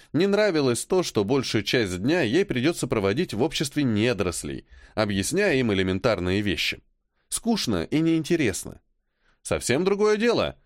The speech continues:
скитаться в обществе личного демона в поисках приключений, спасать попавших в беду и наказывать подлецов.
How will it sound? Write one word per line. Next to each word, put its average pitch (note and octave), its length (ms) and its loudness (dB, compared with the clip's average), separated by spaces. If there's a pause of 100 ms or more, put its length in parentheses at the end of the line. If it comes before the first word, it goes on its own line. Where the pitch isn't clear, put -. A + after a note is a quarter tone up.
(160)
скитаться D#3+ 640 0
в C#3 40 2
обществе C#3 440 0
личного B2 420 2
демона D3 440 0
в C3+ 60 -10
поисках A2+ 460 0
приключений, C#3+ 840 0 (220)
спасать G#3+ 480 0
попавших B2 480 0
в F2 60 -8
беду B2 300 0
и F#3 160 -2
наказывать F#2+ 560 0
подлецов. D#2+ 580 -6